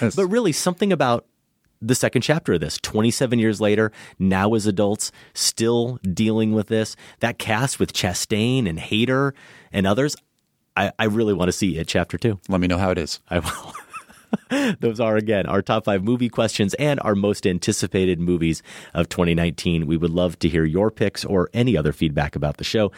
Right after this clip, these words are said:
Speaker 2: You can email us, feedback at filmspotting dot net.
Speaker 1: Over on our website, filmspotting dot net, you can find thirteen years of reviews, interviews, and top fives in the show archives. And if you haven't already, check out our sister show, The Next Picture Show. It's available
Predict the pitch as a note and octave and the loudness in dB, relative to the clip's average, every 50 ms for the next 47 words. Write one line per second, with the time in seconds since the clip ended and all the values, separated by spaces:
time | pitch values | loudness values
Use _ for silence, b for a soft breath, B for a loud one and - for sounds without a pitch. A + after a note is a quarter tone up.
0 | B B B B - G2+ F#2+ - G#2 E2 F2 D#2+ D#2+ D2+ C#2+ D2+ D2+ - - - | B B B B -4 -2 0 0 0 2 2 2 2 2 0 -2 -2 -4 -4 -2
1 | F#2+ E2+ D2+ E2 D#2 D2 - D#2+ - - D2 D2+ D2 - - C#2+ C#2+ C#2+ D2 C#2 | -2 0 0 0 -2 -2 -4 -6 -4 -4 -4 -4 -4 -6 -6 -6 -6 -6 -8 -10
2 | - - F#2 F2+ E2+ E2 - _ - C3+ C#3 C3+ - - b b b b - B2 | -6 -4 -2 -2 -2 -2 -6 _ -6 -4 -4 -4 -6 -10 b b b b -4 -2
3 | A#2+ A#2 A#2+ A#2 A2+ A2 A2 G#2+ A#2+ C3+ C#3+ - - - - G#2+ - - - A2+ | 0 0 2 2 2 2 2 2 0 0 -2 -2 -2 -2 -2 -2 -4 -4 -2 0
4 | G2 E2+ F2+ - - - E2+ E2 F2+ F2 F2 F2+ F2+ - A#2 B2 - B2+ A#2 - | 0 0 0 0 2 2 2 2 2 2 2 2 2 2 0 0 0 0 0 0
5 | B2 G#2+ - - A2+ A2+ A2 G2 - - B2 - - - - A#2 A2 G2+ F#2+ G2 | 0 0 0 0 0 0 0 0 0 -2 -2 -2 -2 -2 0 0 2 2 2 2
6 | G2+ G#2 G2+ - E2+ D2+ E2+ D#2+ D#2 G2 A#2+ B2+ A#2+ A#2+ A2+ - - A#2+ A#2+ A#2+ | 2 2 2 0 0 0 0 -2 0 0 0 2 2 2 0 0 0 0 0 2
7 | A2 A2+ A2+ A2+ A2+ A2+ - - - F#2 F2 E2+ D#2 - - - B2 - - - | 2 2 2 2 2 0 0 -2 -2 0 0 0 -2 -2 -2 -2 -2 -2 -4 -2
8 | - G#2 A2 A#2 A#2 A2+ - - - G2+ F2 D2+ D2+ - - F#2 E2 - - A2 | 0 2 2 2 0 0 -2 -4 -2 -2 -2 -2 -2 -2 0 0 0 0 0 -2
9 | A#2+ A2+ - C3 A2+ A#2 A2+ G#2+ - B B B B B B B B B - D3 | -2 -2 0 0 2 2 2 0 -2 B B B B B B B B B -2 -2
10 | D3+ D3 D#3 D#3 D#3 D#3 D#3+ D3+ C#3+ C3 B2+ D3 G3 G#3+ G#3 - - - A2+ - | 0 0 0 0 0 2 2 2 2 2 2 2 2 0 -2 -2 -2 -2 0 0
11 | - G2+ G2+ G#2 - G2 F2 D2+ - - - C#3 C#3 - - B2+ A#2+ - - C3 | 2 2 2 2 0 -4 -4 -2 0 0 2 2 0 0 0 -2 -2 0 0 0
12 | B2+ C3+ D3 C3 A2+ G#2 A2 A#2 C#3+ C#3+ - - - - - _ - G#3 G#3+ - | 0 0 0 0 0 2 2 2 0 -2 -4 -6 -8 -10 -10 _ -2 -2 0 0
13 | D#3 C3 - - E3 C#3+ E3+ G3+ F#3 F3+ D#3+ D#3+ C3+ C3 B2 B2 A#2+ | 0 0 2 0 0 0 0 -2 0 0 2 2 2 2 2 2 0